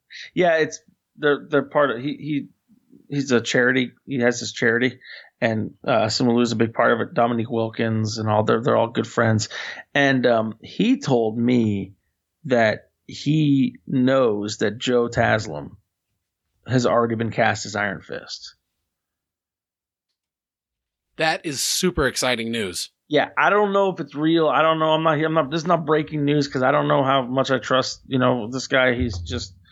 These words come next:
Speaker 1: he's, he's not in the business, but he told me, 'cause he told me that one of his good, good friends, uh, went and, uh,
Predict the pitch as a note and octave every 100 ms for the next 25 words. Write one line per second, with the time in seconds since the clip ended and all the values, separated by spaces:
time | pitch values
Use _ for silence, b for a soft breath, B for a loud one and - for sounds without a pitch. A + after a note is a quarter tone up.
0 | B B C3+ C3+ C3+ C#3 C#3 C#3 C#3 C3
1 | C3+ B2+ A#2+ G2+ G#2 - A#2+ - B B
2 | B - D#3+ C#3+ D3+ C#3 B2+ C3 B2 -
3 | A#2 C#3 C#3 C3+ B2+ B2 A#2 - B2+ B2+
4 | C#3+ C#3 C3+ - B B B B - C#3+
5 | - C3 B2 B2 A#2 - A#2+ A2+ A#2 B2+
6 | B2+ - - B2 A2+ A2 - A#2 A2